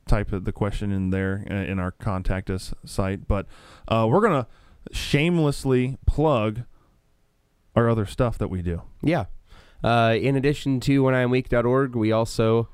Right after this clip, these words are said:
Speaker 2: have a website called strong church dot org where we have, you know, we got three podcasts.
Speaker 1: Yeah.
Speaker 2: We're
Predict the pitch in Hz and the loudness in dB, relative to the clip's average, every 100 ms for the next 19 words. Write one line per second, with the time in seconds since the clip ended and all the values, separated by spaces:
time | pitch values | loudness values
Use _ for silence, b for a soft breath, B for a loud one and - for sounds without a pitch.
0 | - 107 104 101 - 92 110 104 95 90 | -4 0 0 0 -2 -4 0 0 0 -4
1 | - - 113 127 110 98 - 98 95 95 | -6 0 0 0 -4 -4 -2 -2 0 0
2 | 107 104 95 95 98 98 107 104 101 92 | -2 -4 -2 0 0 0 0 0 -2 -6
3 | - b b b b b b - 104 98 | -12 b b b b b b -6 -4 -2
4 | 101 - - 101 107 120 131 127 120 127 | -4 -6 -10 -6 -4 -4 -2 -4 -2 -2
5 | 127 143 - - - - _ - 101 92 | -2 -4 -10 -18 -20 -20 _ -2 -2 0
6 | 98 101 98 101 95 | -2 -2 0 -2 -4